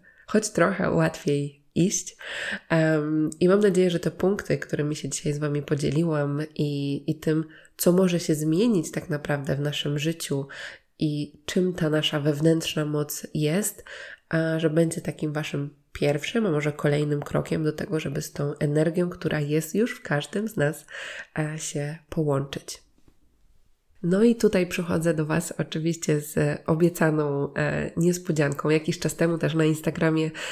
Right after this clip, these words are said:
dzieliłam się, e, po prostu ogromnym podekscytowaniem odnośnie programu online, e, który do mnie przyszedł.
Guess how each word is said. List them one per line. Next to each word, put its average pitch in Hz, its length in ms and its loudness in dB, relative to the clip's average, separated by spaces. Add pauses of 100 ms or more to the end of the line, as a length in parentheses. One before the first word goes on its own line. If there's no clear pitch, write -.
(180)
dzieliłam 165 420 4
się, 160 200 -4
e, 151 380 0
po - 120 -12
prostu - 300 -2
ogromnym 160 400 0
podekscytowaniem 160 960 -2
odnośnie 160 840 -2
programu 170 540 2
online, 143 580 0
e, 143 200 -2
który 147 280 -2
do 151 120 0
mnie 147 180 -4
przyszedł. 143 460 -4